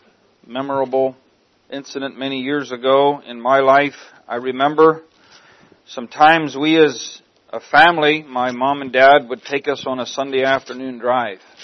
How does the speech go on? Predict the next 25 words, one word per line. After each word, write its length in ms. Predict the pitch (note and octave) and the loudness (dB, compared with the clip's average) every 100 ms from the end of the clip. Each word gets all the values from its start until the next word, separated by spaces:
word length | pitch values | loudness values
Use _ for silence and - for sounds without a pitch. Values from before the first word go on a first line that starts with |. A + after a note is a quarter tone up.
| - _ _ _ _ _ _ | -20 _ _ _ _ _ _
And 160 | - G#2+ | -20 -12
we 120 | A#2+ | -10
would 160 | A#2+ A2 | -10 -10
just 240 | A#2+ - | -14 -8
go 180 | A#2+ A#2+ | -6 -6
for 220 | - A#2 | -4 -6
a 60 | G#2+ | -4
drive. 380 | A2+ A#2 B2+ A2+ _ | -6 -4 -6 -10 _
I 120 | A#2 | -16
guess 180 | A2+ - | -16 -8
that's 220 | B2 _ | -10 _
when 120 | A#2 | -12
gas 300 | A2+ B2 A#2 | -6 -6 -8
was 160 | A2 G#2+ | -20 -14
maybe 180 | A#2 A2+ | -12 -12
a 40 | |
little 140 | A2+ | -14
cheaper 340 | A2+ - B2+ A#2 | -16 -18 -18 -18
than 120 | A2+ | -18
it 80 | A2 | -18
is 180 | A2 A2+ | -18 -16
now. 360 | A2+ A#2+ A#2+ _ | -14 -12 -14 _
I'm 100 | A2 | -20
not 160 | A2+ G#2+ - | -20 -20 -12
sure. 280 | B2+ B2+ | -8 -8